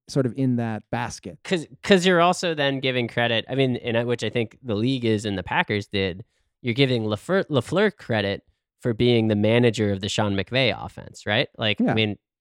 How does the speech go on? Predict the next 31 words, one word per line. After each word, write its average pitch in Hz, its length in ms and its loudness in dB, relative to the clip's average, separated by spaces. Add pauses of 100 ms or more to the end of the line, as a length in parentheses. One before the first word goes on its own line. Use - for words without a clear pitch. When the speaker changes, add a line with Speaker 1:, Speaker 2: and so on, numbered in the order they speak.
(200)
Speaker 1:
Well, 139 100 6
Speaker 2:
he 135 40 6
Speaker 1:
he - 20 4
shook 147 40 6
Speaker 2:
wasn't. 131 220 4
Speaker 1:
his, 139 140 -2
he 160 140 2
shook 156 220 4
his 147 100 0
hand 151 280 2
once, 98 180 -4
so 117 120 -2
here 120 160 0
we 131 80 0
are. 113 140 -4
Speaker 2:
But 170 100 10
he 170 60 12
wasn't, 185 360 6
I 156 40 0
mean, 151 140 6
he 156 80 8
wasn't 139 260 4
calling 123 260 2
the 104 80 0
plays 113 400 0
in 101 100 -2
McVay, 107 460 0
right? 113 240 0
Like, 104 180 -6
I 107 40 0
mean, 104 300 4